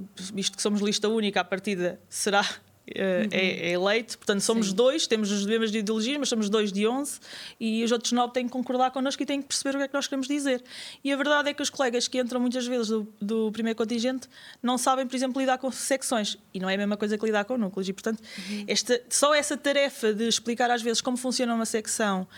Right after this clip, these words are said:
Speaker 1: e que não, não é mandar um mail e de cinco minutos depois nos respondem, eh, já é difícil e, portanto, vamos perceber até que ponto eles estão disponíveis para melhorar esta comunicação,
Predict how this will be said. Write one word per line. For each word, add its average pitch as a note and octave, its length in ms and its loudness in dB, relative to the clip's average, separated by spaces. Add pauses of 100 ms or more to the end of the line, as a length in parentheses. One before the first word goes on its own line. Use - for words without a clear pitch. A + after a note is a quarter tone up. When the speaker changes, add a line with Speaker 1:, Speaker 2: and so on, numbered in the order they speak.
(320)
Speaker 1:
e G#3+ 120 0
que G#3+ 140 -4
não, A#3+ 340 2
não A#3 260 2
é B3+ 60 2
mandar B3 260 4
um A#3+ 80 0
mail A#3 260 4
e G3+ 220 2
de G3 100 -2
cinco A#3+ 180 0
minutos A#3+ 220 0
depois A3+ 180 0
nos G#3+ 160 0
respondem, A3 500 0 (500)
eh, G#3+ 240 2
já B3 240 2
é C#4 120 2
difícil F3+ 580 -2
e, F#3 80 -2
portanto, G#3 300 -2
vamos A3+ 240 0
perceber A#3 320 0
até A#3 180 0
que A#3 100 -10
ponto A#3+ 200 0
eles A#3+ 80 0
estão B3 140 -2
disponíveis A#3 600 -2
para A3+ 380 0
melhorar A#3 320 4
esta A3+ 240 -2
comunicação, A#3+ 560 0